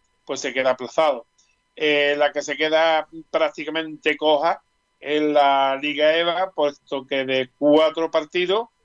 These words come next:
pues resulta que se han aplazado tres.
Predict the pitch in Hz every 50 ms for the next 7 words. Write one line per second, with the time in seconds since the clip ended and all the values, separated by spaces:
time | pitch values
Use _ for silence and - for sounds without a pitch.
0 | _ _ _ _ _ _ - 143 143 143 139 135 135 131 127 127 131 123 - -
1 | 156 151 - - 160 156 - - 147 147 147 143 135 127 - 160 151 147 156 151
2 | 151 151 147 151 160 165 180 175 170 160 151 147 - 170 202 226 -